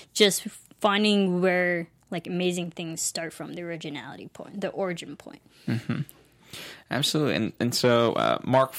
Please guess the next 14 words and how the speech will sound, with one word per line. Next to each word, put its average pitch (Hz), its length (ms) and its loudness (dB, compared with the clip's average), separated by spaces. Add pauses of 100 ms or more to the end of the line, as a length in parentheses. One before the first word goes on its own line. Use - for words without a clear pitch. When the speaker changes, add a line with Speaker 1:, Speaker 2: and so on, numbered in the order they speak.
(160)
Speaker 2:
um, 107 380 0 (840)
Mark 135 180 4
Forster 123 560 0
did 110 260 0
this 113 280 2
one, 113 240 4
which, - 400 -2
uh, 107 200 0
he, 107 340 -2
he 110 280 -4
just 110 260 -4
directed 107 400 0
Christopher - 380 0
Robin. 110 560 2